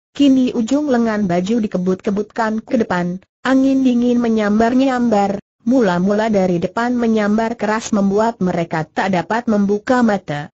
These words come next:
Kemudian hawa pukulan yang mendatangkan angin itu berputaran seperti puyuh dan belasan orang itu terguncang dan terhuyung saling tabrak. Di antara putaran angin ini terdengar suara peletak-peletok dan senjata-senjata di tangan mereka patah-patah.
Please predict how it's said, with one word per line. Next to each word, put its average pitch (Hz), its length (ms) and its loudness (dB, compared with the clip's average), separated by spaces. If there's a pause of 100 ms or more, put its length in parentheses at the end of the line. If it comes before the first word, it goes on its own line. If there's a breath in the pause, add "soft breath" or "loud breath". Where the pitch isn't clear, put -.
(140)
Kemudian 220 640 0
hawa 196 320 0
pukulan 226 560 -2
yang 202 240 0
mendatangkan 190 800 -2
angin 269 320 2
itu 294 240 -2
berputaran 208 880 -2
seperti 202 480 -4
puyuh 202 400 0
dan 175 240 -2
belasan 202 480 -2
orang 175 400 -2
itu 254 320 -2
terguncang 233 640 0
dan 175 160 0
terhuyung 208 480 -2
saling 208 480 -2
tabrak. 175 480 -2 (400)
Di 180 160 -2
antara 185 400 -2
putaran 214 640 -2
angin 220 400 0
ini 190 320 2
terdengar 214 560 0
suara 214 560 0
peletak-peletok 196 960 -4
dan 175 240 0
senjata-senjata 190 1200 -2
di 180 160 -2
tangan 185 400 -2
mereka 202 480 -4
patah-patah. 190 1040 -6